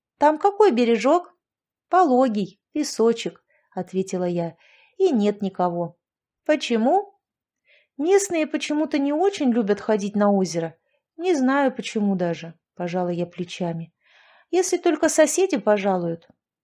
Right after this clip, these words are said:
«Странно», Яшка подозрительно посмотрела на меня. «Рядом такое место замечательное,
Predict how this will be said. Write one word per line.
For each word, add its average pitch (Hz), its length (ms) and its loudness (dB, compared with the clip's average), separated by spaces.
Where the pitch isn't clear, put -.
«Странно», 220 880 -2
Яшка 185 400 -4
подозрительно 196 680 0
посмотрела 247 640 -2
на 180 80 -2
меня. 175 380 -6
«Рядом 226 440 4
такое 226 400 4
место 233 420 0
замечательное, 196 1000 -2